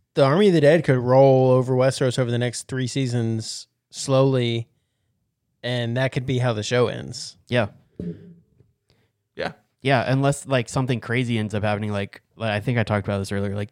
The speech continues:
Speaker 2: the wall is some sort of magical barrier as well.
Speaker 3: Mm-hmm.
Speaker 2: And they're having to fight against that, and that's the hurdle that they have to get through. Like,
Speaker 3: Right.
Speaker 2: there's different pieces that could just show up that they haven't talked about yet. But, like,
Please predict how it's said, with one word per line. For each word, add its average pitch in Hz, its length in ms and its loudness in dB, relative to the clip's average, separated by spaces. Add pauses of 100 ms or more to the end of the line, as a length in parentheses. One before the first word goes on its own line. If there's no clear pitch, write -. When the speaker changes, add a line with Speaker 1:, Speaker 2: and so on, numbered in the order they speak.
Speaker 2:
the 120 100 0
wall 107 340 2
is 104 100 -4
some 104 200 -10
sort 98 180 -8
of 92 160 -12
magical 107 420 -8
barrier 90 460 -16
as - 120 -18
well. 98 200 -8
Speaker 3:
Mm-hmm. 98 180 -10 (440)
Speaker 2:
And 110 160 -4
they're 107 160 0
having 120 380 -4
to 107 60 -10
fight 113 260 -6
against 101 340 -14
that, 104 360 -6 (580)
and 113 160 -4
that's 104 260 -4
the 95 100 -14
hurdle 92 300 -10
that 95 140 -6
they 113 140 0
have - 200 -12
to 101 60 -14
get - 180 -18
through. 98 320 -14
Like, 107 260 -12
Speaker 3:
Right. 180 200 -12 (260)
Speaker 2:
there's 135 180 0
different 151 420 0
pieces 127 360 -2
that 101 220 -8
could 143 280 -4
just 143 280 -6 (600)
show 127 380 2
up 123 260 0
that 110 140 -14
they 120 80 -2
haven't 120 240 0
talked 110 220 -2
about 139 240 -4
yet. 143 280 -4 (160)
But, 104 140 -6
like, 95 300 -8